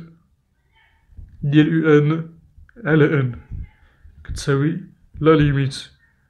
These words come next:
ديال دو ان سور ان كتساوي دو، وبالتالي الجواب الصحيح على هاد السؤال هذا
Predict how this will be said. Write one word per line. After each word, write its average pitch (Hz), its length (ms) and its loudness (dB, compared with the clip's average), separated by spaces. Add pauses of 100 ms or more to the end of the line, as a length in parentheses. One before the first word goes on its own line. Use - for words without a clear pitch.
(180)
ديال 135 220 -4
دو 139 320 2
ان 135 300 -4
سور 147 420 -2
ان 160 300 -2 (440)
كتساوي 147 440 0
دو، 127 180 -2 (1120)
وبالتالي 143 640 0 (560)
الجواب 147 340 4
الصحيح 151 460 -2
على 135 220 -2
هاد 139 260 -2
السؤال 135 480 -2
هذا 151 300 -4